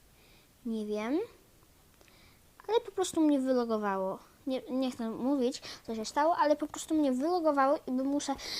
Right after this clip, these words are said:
pojechać do domu i się po prostu zalogować. I dopiero jak pojadę do domu, to muszę powiedzieć,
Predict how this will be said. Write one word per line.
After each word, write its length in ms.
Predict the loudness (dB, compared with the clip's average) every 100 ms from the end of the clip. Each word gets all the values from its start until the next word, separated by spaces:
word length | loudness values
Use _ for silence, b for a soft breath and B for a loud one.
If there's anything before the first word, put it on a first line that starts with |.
| -6 0
pojechać 320 | 0 0 2
do 140 | 4
domu 280 | 6 6 4 0
i 80 | 0
się 160 | 2
po 120 | 2
prostu 380 | 0 -2 -2 -2 -2
zalogować. 720 | 4 6 8 6 2 -6 -14 B B B
I 20 |
dopiero 340 | 0 4 4 6
jak 200 | 4 0
pojadę 480 | -8 4 6 6 4 -2
do 60 |
domu, 340 | 0 2 2 0 -6 -20 -10
to 340 | 0 4 4 0 -10
muszę 180 | -8 -4
powiedzieć, 440 | 0 0 0 -4